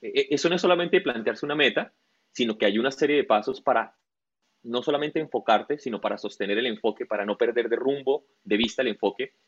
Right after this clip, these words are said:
Y esas cosas te las da el deporte. O sea, una de las cosas que yo agradezco mucho el deporte es que me ayuda mucho a poner el objetivo bien claro y a no moverme a pesar de lo que lo pueda pasar a los costados, tú mantienes el enfoque. En el mundo de las empresas pasa eso.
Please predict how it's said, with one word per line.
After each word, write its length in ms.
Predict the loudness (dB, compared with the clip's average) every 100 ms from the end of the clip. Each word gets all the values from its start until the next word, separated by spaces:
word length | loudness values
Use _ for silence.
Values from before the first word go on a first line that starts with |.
| _ _ _
Y 100 | 0
esas 180 | 2 2
cosas 200 | 0 2
te 60 | 2
las 160 | 2
da 60 | 2
el 80 | 2
deporte. 480 | 2 2 0 -6 -8
O 20 |
sea, 120 | -8
una 100 | -4
de 60 | -2
las 160 | -2
cosas 320 | -2 -4 -4 -4
que 400 | -2 0 -2 -6
yo 160 | -2 2
agradezco 360 | 2 0 -2
mucho 160 | -8 -6
el 80 | -6
deporte 380 | -4 -4 -2 -4
es 120 | -2
que 200 | -4 -4 _ _ _
me 140 | -2 0
ayuda 280 | 4 4 4
mucho 480 | 0 0 0 -2 _ -6
a 140 | -6
poner 260 | -2 0 2
el 120 | 4
objetivo 500 | 2 0 -4 0 2 2
bien 240 | 0 -4
claro 420 | 2 4 4 0 _ _ _ _ _ _
y 140 | -2 0
a 60 |
no 120 | 2 2
moverme 640 | 4 4 4 2 -2 -10 -10
a 120 | -4
pesar 340 | -4 -2 -4 -4
de 80 |
lo 80 | -4
que 80 | -4
lo 160 | -6 -8 _ 0
pueda 280 | 2 2
pasar 260 | 0 -4 -4
a 60 | -4
los 160 | -6
costados, 600 | -8 -4 0 0 -2 -8 _ _ -8
tú 120 | -8 -6
mantienes 400 | -6 -4 -4 -6
el 60 | -8
enfoque. 320 | -6 -8 -8 _ _ _ _ _ -4
En 120 | -2
el 60 |
mundo 160 | -2 -2
de 60 | -2
las 60 |
empresas 260 | -2 -4 -2
pasa 220 | -2 -4
eso. 220 | -10 -12